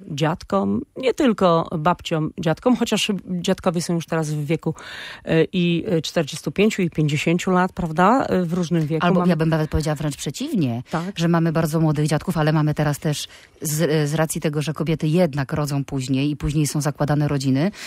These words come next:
Speaker 2: że jednak ta, ja bym poszła w drugą stronę, że dominują w tej chwili babcie i dziadkowie dojrzalsi. Jednak.
Speaker 1: A dlaczego ten temat się wpisuje w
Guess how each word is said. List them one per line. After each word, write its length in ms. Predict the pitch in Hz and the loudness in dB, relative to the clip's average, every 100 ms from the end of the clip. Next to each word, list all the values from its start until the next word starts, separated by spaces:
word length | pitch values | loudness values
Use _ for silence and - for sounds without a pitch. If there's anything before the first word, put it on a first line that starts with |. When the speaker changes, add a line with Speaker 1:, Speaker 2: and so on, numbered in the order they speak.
| - - - | -14 -14 -4
Speaker 2:
że 140 | 156 | 0
jednak 420 | 151 160 170 - | 2 4 2 0
ta, 380 | - 151 151 151 | -4 0 2 2
ja 240 | 151 151 151 | 2 2 2
bym 180 | 151 | 0
poszła 240 | 151 156 147 | -2 0 0
w 60 | |
drugą 280 | 147 240 190 | 2 2 2
stronę, 400 | 139 - 127 123 | 2 0 0 0
że 340 | 120 135 135 131 135 | 0 0 2 0 -2
dominują 500 | 135 147 147 156 185 | 0 2 4 2 2
w 60 | - | 0
tej 140 | 151 | -4
chwili 340 | - 156 175 180 - - - | -4 -4 -4 -6 -12 -14 -2
babcie 300 | 160 - 202 | -2 0 -2
i 100 | 165 | 0
dziadkowie 460 | 160 - 160 156 | -2 0 -2 0
dojrzalsi. 760 | 156 147 139 202 196 - 123 120 - - - - - - | 2 2 4 4 2 -2 -6 -8 -12 -20 -20 -20 -20 -6
Jednak. 520 | 160 196 131 110 - - | -4 -2 -2 -4 -6 0
Speaker 1:
A 120 | 180 | 0
dlaczego 520 | 170 196 190 240 220 220 - | 2 2 2 0 0 -2 -2
ten 200 | 202 190 | -2 0
temat 340 | 214 208 190 | 2 0 -2
się 120 | - | -8
wpisuje 560 | - - - 214 190 185 | -10 -8 -2 0 0 -2
w 60 | 175 | -2